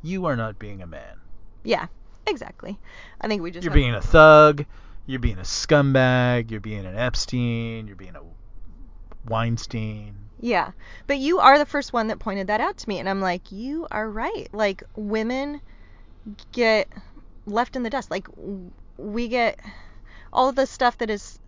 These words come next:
Speaker 2: supposed to be helping us in all these things. We get nothing but the short end of the stick, you know, like
Speaker 1: You know, and that kind of first occurred to me when I was in the military, 'cause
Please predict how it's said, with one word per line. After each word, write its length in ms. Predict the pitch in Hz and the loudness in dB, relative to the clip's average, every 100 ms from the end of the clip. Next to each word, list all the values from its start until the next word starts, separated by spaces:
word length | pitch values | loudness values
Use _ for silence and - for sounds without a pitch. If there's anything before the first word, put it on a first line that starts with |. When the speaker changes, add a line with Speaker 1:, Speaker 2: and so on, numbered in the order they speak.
| - - - - - - - - - | -20 -20 -20 -20 -20 -20 -20 -20 -20
Speaker 2:
supposed 540 | - - - 240 254 - | -18 -8 -2 -2 -2 -8
to 60 | |
be 200 | 208 208 | -8 -6
helping 380 | 208 214 214 202 | -2 -4 -4 -6
us 180 | 175 - | -6 -6
in 80 | 196 | -6
all 100 | 190 | -4
these 200 | 190 - | -6 -8
things. 320 | 185 170 - - - - - - - - | -8 -8 -12 -18 -20 -20 -20 -20 -20 -16
We 220 | - 226 | -8 -6
get 260 | 208 214 190 | -2 -2 0
nothing 480 | 202 202 214 196 190 | -2 -4 -6 -6 -2
but 400 | 196 175 151 - - - - - - | 2 2 2 -4 -16 -20 -20 -20 -8
the 120 | 202 | -6
short 240 | - 202 | -4 -4
end 120 | 180 156 | -4 -8
of 60 | |
the 80 | - | -12
stick, 320 | - - - | -14 -14 -10
you 80 | 208 | -6
know, 160 | 190 175 | -4 -6
like 140 | 151 | 0
Speaker 1:
You 80 | 208 | 6
know, 80 | 208 | 6
and 180 | 165 | 8
that 160 | 185 208 | 2 0
kind 160 | - 202 | -2 -2
of 100 | 131 | 0
first 300 | 143 135 139 | 2 2 0
occurred 300 | - 123 117 | 0 0 -2
to 100 | 127 | -2
me 100 | 117 | 0
when 120 | 113 | 2
I 40 | |
was 120 | 113 | 0
in 80 | 107 | 0
the 40 | 107 | 0
military, 440 | 110 120 - 117 | 0 0 0 -2
'cause 240 | 127 110 | 0 -2